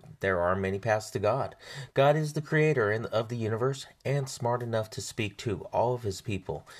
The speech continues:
in the way they will understand. Life is an adventure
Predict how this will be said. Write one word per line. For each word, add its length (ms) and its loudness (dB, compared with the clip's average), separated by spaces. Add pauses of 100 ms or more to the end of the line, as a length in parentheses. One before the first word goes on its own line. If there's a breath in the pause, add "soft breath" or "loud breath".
(260 loud breath)
in 180 2
the 80 6
way 400 2 (140)
they 300 2
will 240 0
understand. 480 -2 (240)
Life 260 2
is 200 0
an 100 -2
adventure 560 -2